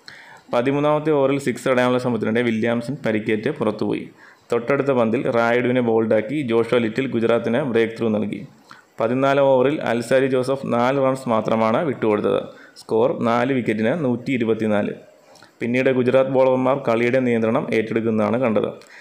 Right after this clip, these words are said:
സെഞ്ചുറിയിലേക്ക് കുതിച്ച ഗെയ്ക്വാദ് തൊണ്ണൂറ്റിരണ്ടിൽ പുറത്തായി. താളം കണ്ടെത്താനാകാതെ ദുബെ ക്രീസിൽ നിന്നത് ചെന്നൈക്ക് തിരിച്ചടിയായി. ജഡേജ സിക്സിന് ശ്രമിച്ച് പുറത്തായതോടെ ചെന്നൈ നൂറ്റി അറുപതിൽ ഒതുങ്ങുമെന്ന് തോന്നി. എന്നാൽ ജോഷുവ ലിറ്റിലിൻ്റെ അവസാന ഓവറിൽ സിക്സും ഫോറും നേടി എം എസ് ധോണി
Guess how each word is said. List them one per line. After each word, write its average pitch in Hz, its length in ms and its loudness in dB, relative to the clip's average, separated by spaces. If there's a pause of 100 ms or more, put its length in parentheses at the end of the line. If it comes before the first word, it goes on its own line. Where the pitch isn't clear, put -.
(220)
സെഞ്ചുറിയിലേക്ക് 139 520 2
കുതിച്ച 135 240 0
ഗെയ്ക്വാദ് 123 540 2
തൊണ്ണൂറ്റിരണ്ടിൽ 120 540 0
പുറത്തായി. 104 440 -2 (560)
താളം 123 300 2
കണ്ടെത്താനാകാതെ 127 960 0
ദുബെ 123 480 0
ക്രീസിൽ 131 340 0
നിന്നത് 117 320 0
ചെന്നൈക്ക് 113 540 0
തിരിച്ചടിയായി. 104 560 -2 (320)
ജഡേജ 120 480 2
സിക്സിന് 147 500 -2
ശ്രമിച്ച് 143 300 -2
പുറത്തായതോടെ 117 640 2
ചെന്നൈ 117 400 0
നൂറ്റി 123 340 -2
അറുപതിൽ 123 340 4
ഒതുങ്ങുമെന്ന് 120 640 0
തോന്നി. 107 320 0 (180)
എന്നാൽ 110 300 0 (320)
ജോഷുവ 127 400 2
ലിറ്റിലിൻ്റെ 131 380 2
അവസാന 123 380 2
ഓവറിൽ 117 280 2
സിക്സും 139 440 -6
ഫോറും 120 320 0
നേടി 113 360 0
എം 113 200 0
എസ് 127 160 -4
ധോണി 117 220 0